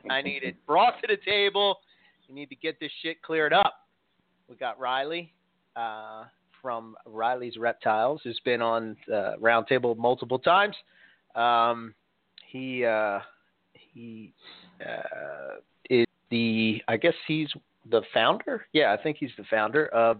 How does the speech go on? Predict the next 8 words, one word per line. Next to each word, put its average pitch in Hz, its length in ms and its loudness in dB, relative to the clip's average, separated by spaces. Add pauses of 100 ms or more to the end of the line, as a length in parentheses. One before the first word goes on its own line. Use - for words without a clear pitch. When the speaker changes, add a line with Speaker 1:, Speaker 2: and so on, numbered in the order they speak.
Speaker 2:
the, 110 340 -2
uh, 98 180 2
Carpet - 340 0
Python 135 520 2 (540)
Discussions 139 600 -2 (200)
Facebook 131 560 0
group 147 360 0
page. 202 380 2